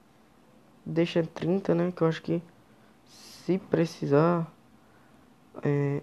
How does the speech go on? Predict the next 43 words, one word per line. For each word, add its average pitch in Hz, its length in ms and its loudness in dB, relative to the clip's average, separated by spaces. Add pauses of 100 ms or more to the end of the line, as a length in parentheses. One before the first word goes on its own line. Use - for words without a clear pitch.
eu 147 120 -2 (120)
faço. 139 240 -8 (240)
No 247 140 6
próximo 190 480 8
eu 190 80 10
vou 180 180 6
ver 160 260 8
como 170 200 6
é 165 60 8
que 165 80 0
se - 140 -2
faz 143 280 6
a 147 60 8
árvore 139 180 6
de 143 60 4
Natal. 139 280 6
E 190 160 6
eu 202 140 12
vou 190 100 6
precisar 180 320 4
botar 175 260 4
no 175 60 4
modo 170 220 4
criativo, 202 420 4
tá? 190 220 4 (400)
Como 214 180 2
é 240 80 8
que 233 100 4
eu 220 80 10
vou 208 140 8
arranjar 185 520 6 (340)
lã 190 560 10 (300)
vermelha. 170 840 8
Eu 156 60 8
vou 190 180 2
decorar, 233 500 6
eu 185 80 6
tenho 147 220 0
que, 160 200 2
a 151 60 4
gente 151 200 -2
tem 156 160 -4
que, 185 220 -4